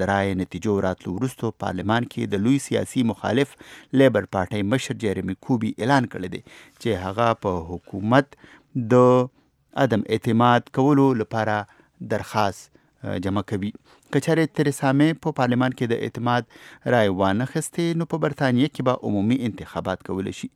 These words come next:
خو زیاتره څېړنکاران وایي دوی تمه لري تریسا مې به د عدم اعتماد په رایو کې بچ شي. نور حال په دې هکله باندې تاسو ته زموږ همکار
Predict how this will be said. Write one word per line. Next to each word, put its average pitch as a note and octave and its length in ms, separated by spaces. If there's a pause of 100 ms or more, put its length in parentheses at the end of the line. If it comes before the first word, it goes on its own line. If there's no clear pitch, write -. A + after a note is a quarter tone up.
(320)
خو C#3 160
زیاتره D3+ 400
څېړنکاران C3+ 720
وایي C#3 160 (880)
دوی A2 100 (160)
تمه C#3 220
لري C3 160 (140)
تریسا F2+ 320
مې G2+ 260
به F2 160
د - 180
عدم - 160 (140)
اعتماد F#2+ 400
په G2+ 140
رایو A2 200
کې - 160
بچ - 220
شي. - 80 (440)
نور G2+ 160
حال F#2 160
په G#2 120
دې A#2 180
هکله B2+ 240
باندې B2 320
تاسو G2 160
ته G2+ 220
زموږ F#2+ 360
همکار B2 320